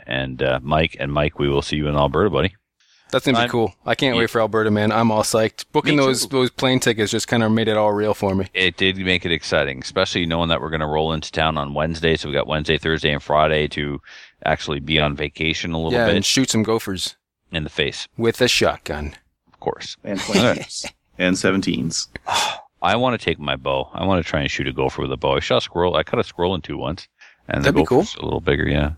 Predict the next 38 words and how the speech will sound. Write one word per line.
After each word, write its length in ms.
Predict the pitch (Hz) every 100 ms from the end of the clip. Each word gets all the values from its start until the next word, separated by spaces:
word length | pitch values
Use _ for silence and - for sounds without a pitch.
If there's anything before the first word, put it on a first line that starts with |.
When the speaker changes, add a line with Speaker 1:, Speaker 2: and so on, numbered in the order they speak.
| -
Speaker 1:
So, 180 | - 170
Speaker 2:
Hmm. 100 | 170 - - - -
Speaker 1:
all 80 | 110
right, 60 | 143
Speaker 3:
You'd, 80 | 131
Speaker 1:
let's 120 | 135
wrap 80 | 120 151
Speaker 3:
you'd 40 |
have 60 | 170
Speaker 1:
this. 20 |
Speaker 3:
to 80 | 196
go, 200 | 170 165
you 100 | 147 165
have 80 |
to 80 | 185
go 80 | 165
in 60 | 131
the 60 |
spring 340 | 110 - 110 104
to 80 | 98
do 160 | 90
that. 260 | 87 82 -
That's 220 | 98 -
when 80 | 104
the 80 | 85
babies 380 | 87 90 101
are 120 | 104 101
out, 200 | 110 -
and 180 | 98 87
that's 220 | 90 -
when 100 | 90
you 100 | 87
can 180 | 87 82
shoot 240 | - 92
one 180 | 80 82
with 140 | 78
a 20 |
bow 340 | 78 73 71